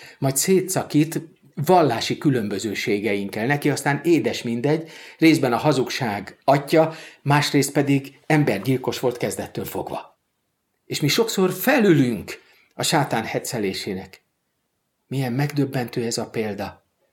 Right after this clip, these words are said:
Az antiochiai testvérek tudták, mit kell tenni, hova kell fordulni.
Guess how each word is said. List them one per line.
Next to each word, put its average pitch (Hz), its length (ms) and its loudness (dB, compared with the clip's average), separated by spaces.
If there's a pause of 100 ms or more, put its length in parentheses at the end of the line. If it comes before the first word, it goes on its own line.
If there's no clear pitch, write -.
(260)
Az - 140 -6
antiochiai 110 640 -4
testvérek 104 540 -6
tudták, - 360 -8
mit 107 180 -6
kell 85 180 -4
tenni, 160 360 -2 (220)
hova 101 220 -4
kell 87 200 -6
fordulni. 156 680 0